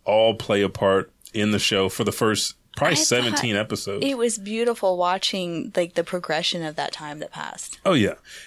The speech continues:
Speaker 1: Oh, you'll, you'll enjoy it even more as, 'cause you saw how Senku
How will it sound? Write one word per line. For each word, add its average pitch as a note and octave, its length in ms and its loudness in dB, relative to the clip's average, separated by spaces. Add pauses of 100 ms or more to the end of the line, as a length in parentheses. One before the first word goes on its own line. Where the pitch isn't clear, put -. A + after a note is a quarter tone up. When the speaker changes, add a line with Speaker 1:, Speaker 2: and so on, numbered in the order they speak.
(120)
Speaker 1:
Oh, B2+ 180 4
you'll, C#3+ 340 2
you'll D3+ 220 2
enjoy C3+ 260 2
it C3 80 2
even A2+ 160 0
more A2 280 2
as, G2+ 580 2
'cause A#2+ 180 2
you C#3 80 2
saw C3+ 280 4
how C#3 140 4
Senku B2 720 0